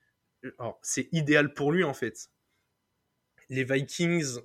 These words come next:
à mon avis, ils vont pas faire un bilan à... à treize ou quatorze victoires. Je pense qu'ils vont avoir des matchs disputés. Peu importe que ce soit en positif ou en négatif, ils vont être à la lutte pour les playoffs, à la lutte dans la division. Donc, le jeu de passe sera utilisé.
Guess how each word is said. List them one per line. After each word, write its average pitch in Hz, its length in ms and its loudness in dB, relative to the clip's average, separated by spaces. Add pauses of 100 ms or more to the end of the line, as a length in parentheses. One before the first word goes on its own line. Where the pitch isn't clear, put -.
(560)
à 135 100 0
mon 143 180 0
avis, 139 240 0
ils 135 60 -6
vont 117 160 -8
pas 143 140 2
faire 147 180 0
un 139 140 0
bilan 143 580 0
à... 104 280 -2 (340)
à 117 100 -4
treize 139 320 0
ou 135 80 -6
quatorze 120 420 -2
victoires. 123 560 -2
Je - 100 -12
pense 123 180 -10
qu'ils 120 120 -12
vont 113 120 -4
avoir 110 200 -4
des 120 80 -2
matchs 113 280 -6
disputés. 120 640 -8 (320)
Peu 165 80 0
importe 170 320 -2
que 143 80 -2
ce 147 140 -6
soit 139 180 -4
en 131 60 0
positif 127 520 -6
ou 139 60 -2
en 123 80 -2
négatif, 120 540 -6
ils 123 80 -8
vont 117 120 -4
être 117 140 -4
à 120 40 4
la 113 120 -2
lutte 131 320 -6
pour 123 120 -2
les 113 80 -2
playoffs, 120 580 -4 (520)
à 123 100 0
la 120 120 4
lutte 139 240 0
dans 127 100 2
la 117 120 2
division. 117 640 -6 (720)
Donc, 151 280 0
le 147 80 4
jeu 139 120 2
de 127 40 -2
passe 143 260 0
sera 127 160 4
utilisé. 120 720 -4